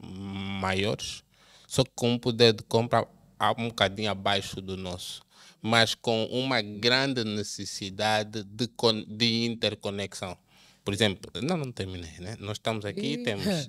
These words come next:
Speaker 1: Zâmbia, ah, o Congo, ah, África do Sul, Nigéria. Principalmente, olha, o Congo, África do Sul e,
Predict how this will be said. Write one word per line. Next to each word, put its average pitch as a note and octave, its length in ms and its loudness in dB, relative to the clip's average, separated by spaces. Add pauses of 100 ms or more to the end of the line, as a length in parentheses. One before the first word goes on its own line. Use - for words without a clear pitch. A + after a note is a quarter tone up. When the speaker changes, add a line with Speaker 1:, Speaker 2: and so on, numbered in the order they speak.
Speaker 1:
Zâmbia, D3 760 6 (760)
ah, G#2 360 4 (200)
o G#2+ 120 -4
Congo, C#3 580 6 (840)
ah, G#2 240 8 (100)
África A2+ 560 6
do F#2 180 -4
Sul, C3+ 600 2 (220)
Nigéria. G2 600 0
Principalmente, D3+ 460 0
olha, C3+ 160 6
o G2+ 40 -2
Congo, C#3 500 6
África G#2+ 420 4
do G2 180 -6
Sul A2 540 -2
e, G2 180 -4